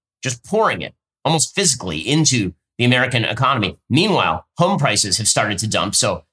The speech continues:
this, this increase in interest rates is starting to bite in the economy. We've seen these, the fastest slowdown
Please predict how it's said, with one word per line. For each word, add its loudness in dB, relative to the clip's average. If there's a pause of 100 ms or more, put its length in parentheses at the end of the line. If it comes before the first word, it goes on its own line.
(120)
this, 0 (100)
this -2 (100)
increase 2
in -2
interest -2
rates 0
is -2
starting 0
to -6
bite 0
in -4
the -2
economy. 0
We've -4
seen -2
these, -2
the -6
fastest 0
slowdown -2